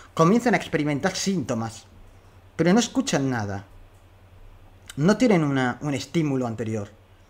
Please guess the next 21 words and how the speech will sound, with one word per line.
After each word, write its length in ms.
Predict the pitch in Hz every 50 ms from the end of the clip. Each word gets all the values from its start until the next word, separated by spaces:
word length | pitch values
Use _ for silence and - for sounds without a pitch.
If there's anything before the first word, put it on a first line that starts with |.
| - _ - _ - _ - _
Entonces, 260 | 120 113 196 190 208
para 260 | - - 147 131 131 -
cuando 360 | 147 139 135 139 135 139 139
quieren 300 | - - 269 262 233 196
protegerse 540 | - 214 - 226 214 - 220 190 - 233 196
ya 100 | 190 180
es 60 | 180
demasiado 440 | 185 170 143 - - 160 151 135 120
tarde, 280 | - 135 113 - 120
porque 240 | 110 - 123 - 147
las 180 | 147 - - -
ondas 200 | 208 202 175 -
ya 140 | - 170 -
penetraron 480 | 151 143 135 135 135 208 220 214 196
en 80 | 180 165
el 60 | 156
organismo 480 | 151 143 147 143 135 120 117 127 143 143
e 40 | 131
hicieron 280 | - - 143 143 135
mucho 280 | 135 139 135 - - 117
daño. 380 | 113 110 104 98 95 95 92